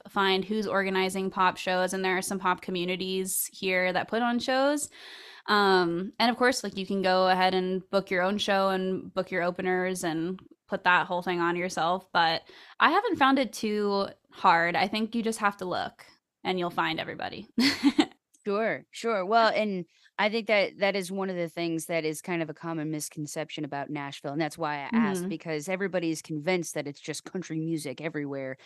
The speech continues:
Speaker 2: and it's really not.
Speaker 1: Yeah.
Speaker 2: Um, especially in, in the last decade, it's become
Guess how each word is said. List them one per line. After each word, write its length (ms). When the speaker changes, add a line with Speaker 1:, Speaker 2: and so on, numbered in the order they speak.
Speaker 2:
and 100
it's 200
really 280
not. 640
Speaker 1:
Yeah. 360
Speaker 2:
Um, 220
especially 640
in, 120
in 160
the 80
last 380
decade, 640
it's 320
become 800